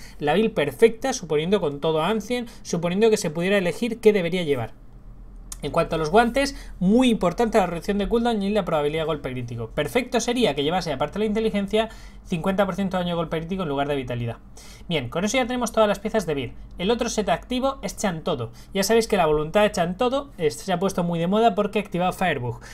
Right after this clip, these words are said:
La próxima temporada no va a desaparecer, va a seguir funcionando como herramienta de daño para el set de Fénix.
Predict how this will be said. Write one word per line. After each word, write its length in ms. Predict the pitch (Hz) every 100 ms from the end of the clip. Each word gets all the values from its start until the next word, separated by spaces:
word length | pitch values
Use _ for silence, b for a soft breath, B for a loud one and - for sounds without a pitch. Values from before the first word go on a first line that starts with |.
| B
La 120 | 160
próxima 380 | 165 214 233 220
temporada 340 | 208 196 220 233
no 220 | 196 214
va 80 | 208
a 20 |
desaparecer, 640 | 190 160 147 151 190 143
va 40 | 156
a 20 |
seguir 200 | 190 190
funcionando 540 | 196 175 180 196 196
como 220 | 190 190
herramienta 400 | 202 156 156 160
de 80 | 165
daño 260 | 156 165 156
para 140 | 143
el 80 | 131
set 160 | 139 139
de 80 |
Fénix. 480 | 127 233 220 254 -